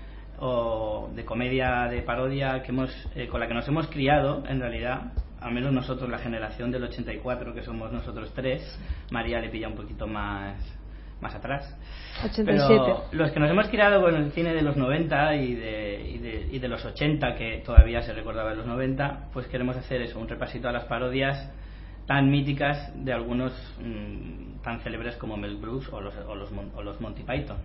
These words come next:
Speaker 1: Y luego en series, también poniéndonos un poco nostálgicos, hemos hecho una... Vamos a estrenar sección esta vez, porque creo que la repetiremos probablemente,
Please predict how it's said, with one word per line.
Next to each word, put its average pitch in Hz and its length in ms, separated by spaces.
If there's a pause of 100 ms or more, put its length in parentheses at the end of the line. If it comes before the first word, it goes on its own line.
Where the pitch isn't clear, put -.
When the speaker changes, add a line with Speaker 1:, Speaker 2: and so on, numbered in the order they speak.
(1300)
Speaker 1:
Y 175 100
luego 170 180
en 185 100
series, 196 720 (240)
también 143 540
poniéndonos 143 460
un 143 100
poco 147 180
nostálgicos, 156 720
hemos 151 240
hecho 165 240
una... 135 540
Vamos 165 200
a - 40
estrenar 175 300
sección 165 440
esta 170 200
vez, 170 180
porque 127 240
creo 151 180
que 135 60
la 120 100
repetiremos 131 600
probablemente, 123 760